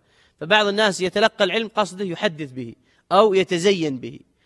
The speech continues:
أو زيادة معر-، معلومات أو يباهي به العلماء أو يجادل به السفهاء أو يصرف وجوه الناس إليه، ولكن السعيد هو الذي كل واحدة من ال-، الآيات والأحاديث يتعلمها. لماذا؟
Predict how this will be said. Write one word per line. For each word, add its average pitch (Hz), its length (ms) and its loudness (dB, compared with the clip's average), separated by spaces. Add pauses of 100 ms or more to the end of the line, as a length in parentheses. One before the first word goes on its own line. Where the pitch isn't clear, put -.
(240)
أو 220 340 2
زيادة 196 500 -2
معر-، 175 320 -6
معلومات 151 500 -4
أو 220 200 2
يباهي 202 420 2
به 185 100 0
العلماء 165 440 0
أو 208 100 2
يجادل 196 360 -2
به 190 60 -4
السفهاء 196 440 -2 (360)
أو 180 120 2
يصرف 190 280 -2
وجوه 170 220 0
الناس 165 260 -2
إليه، 117 200 -10 (640)
ولكن 185 580 2
السعيد 160 680 -4 (220)
هو 170 160 -4
الذي 170 280 0
كل 202 440 -4
واحدة 196 460 -4
من 170 260 -10
ال-، 160 220 -12 (360)
الآيات 175 480 -4
والأحاديث 165 500 -10 (480)
يتعلمها. 190 640 -2
لماذا؟ 165 420 -4